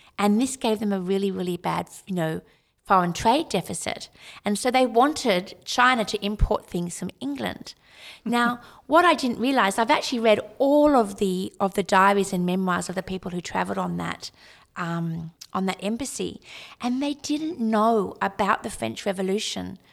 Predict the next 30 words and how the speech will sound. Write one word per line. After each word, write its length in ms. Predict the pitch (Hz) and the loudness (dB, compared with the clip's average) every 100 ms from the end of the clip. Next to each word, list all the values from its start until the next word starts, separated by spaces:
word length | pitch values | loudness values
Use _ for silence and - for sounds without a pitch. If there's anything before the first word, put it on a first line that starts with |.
| _ - - - | _ -20 -16 -4
until, 480 | 262 320 - 233 214 | -2 -2 -2 -2 0
I 60 | 226 | 0
mean, 280 | 247 254 247 | 0 -2 2
they 160 | 247 - | 2 2
actually 240 | - 277 | -2 -6
sailed 360 | - 220 214 202 | -4 0 2 0
into 260 | 190 - | -4 -4
a 60 | 170 | -4
harbour 600 | - 214 233 - - - - - - | 0 2 2 0 -2 -6 -12 -12 -10
at 120 | - | -6
Tenerife, 600 | 233 208 202 196 202 - - - - | -2 0 0 -2 -4 -12 -20 -14 -6
and 140 | 226 | -2
they 100 | 233 | 0
saw 280 | 233 294 302 | -2 0 0
a 60 | 277 | 0
ship 520 | - - 285 - - - | -2 -4 -4 -6 -14 -16
tri-, 280 | - 262 247 - - | -6 -4 -4 -6 -20
flying 580 | - 240 240 262 214 | -6 2 4 4 0
the 80 | 190 | -4
tricolour, 760 | - - 226 233 - 175 - - - _ _ _ _ - | -4 0 0 0 -6 -4 -4 -6 -16 _ _ _ _ -6
the 100 | 185 | 0
red, 380 | 214 233 233 | 4 2 0
blue 220 | - 196 185 | -2 -2 0
and 160 | 175 | -2
white 320 | 175 180 - | -2 -2 -6
flag 640 | - 196 196 185 165 - - _ _ - | -10 -6 -2 -2 -4 -8 -20 _ _ -2
of, 360 | 180 175 170 - _ | 0 0 -4 -18 _
of 80 | 190 | -8
the 60 | 175 | -2
revolution. 680 | 170 170 214 - - 196 | -2 0 -2 -4 -8 -12